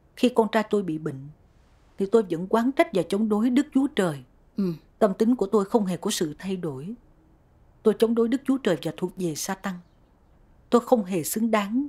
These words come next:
Speaker 1: với phước lành của Đức Chúa Trời. Tôi nhận ra mình không hiểu tâm tính công chính của Đức Chúa Trời,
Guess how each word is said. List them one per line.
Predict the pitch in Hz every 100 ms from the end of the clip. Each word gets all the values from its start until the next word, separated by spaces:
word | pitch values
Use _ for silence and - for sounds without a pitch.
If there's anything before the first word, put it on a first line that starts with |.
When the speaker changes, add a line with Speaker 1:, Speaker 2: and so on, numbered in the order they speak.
| -
Speaker 1:
với | 233
phước | 247 311
lành | 233 156
của | -
Đức | 185 240 -
Chúa | 277
Trời. | - 160 135 _ _ _ _ _ _ _ _ _ _ _ _ _ _ _ _ _ _ _ _ _ _ _ _ _ _ _ _
Tôi | 214
nhận | 190 180 147
ra | 160 190 180 175 - _ _ -
mình | 196
không | 175 226
hiểu | 190
tâm | 180 226
tính | 214 233
công | 294 233
chính | 202 247
của | 320
Đức | 196 247 -
Chúa | 277
Trời, | - 170 139